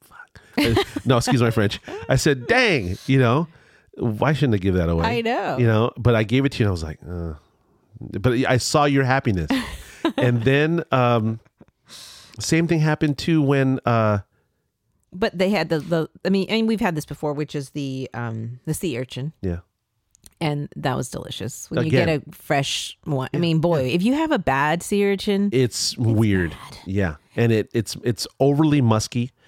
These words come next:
Speaker 2: Ugh.
Speaker 1: And it's a, it's kind of, it sm-, it tastes rotten.
Speaker 2: Yeah.
Speaker 1: Yeah. This, th-, th-,
Speaker 2: No,
Speaker 1: it's beautiful.
Speaker 2: this, ugh.
Speaker 1: Succulent.
Speaker 2: Buttery.
Speaker 1: Flavorful. I just popped the whole thing in my mouth. Just dunked it in.
Speaker 2: Mm-hmm.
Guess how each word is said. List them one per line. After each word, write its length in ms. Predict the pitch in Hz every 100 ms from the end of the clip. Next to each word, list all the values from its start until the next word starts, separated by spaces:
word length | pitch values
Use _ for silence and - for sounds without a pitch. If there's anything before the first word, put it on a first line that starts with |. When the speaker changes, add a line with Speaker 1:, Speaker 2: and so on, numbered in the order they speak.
| -
Speaker 2:
Ugh. 120 | 214
Speaker 1:
And 120 | 113 107
it's 120 | -
a, 60 |
it's 220 | 85 104 -
kind 200 | 135 127
of, 80 |
it 100 | 110
sm-, 180 | - 135
it 120 | 135 -
tastes 260 | 233 -
rotten. 240 | 95 - - -
Speaker 2:
Yeah. 280 | 185 330 202 - -
Speaker 1:
Yeah. 120 | 139 82
This, 180 | - 131
th-, 240 | - - -
th-, 140 | - -
Speaker 2:
No, 280 | 220 302 165
Speaker 1:
it's 60 |
beautiful. 300 | 214 - - 175
Speaker 2:
this, 320 | 185 185 - _
ugh. 120 | 190 170 -
Speaker 1:
Succulent. 600 | 127 - 151 143 85 - -
Speaker 2:
Buttery. 220 | 180 185
Speaker 1:
Flavorful. 340 | 156 170 175 -
I 60 | 120
just 200 | 165 170
popped 220 | 160 -
the 60 | 143
whole 180 | 156
thing 140 | 151 147
in 80 | 143
my 100 | 143
mouth. 220 | 139 95
Just 200 | 101 -
dunked 420 | 165 185 143 -
it 80 | 147
in. 100 | 147
Speaker 2:
Mm-hmm. 320 | - - 156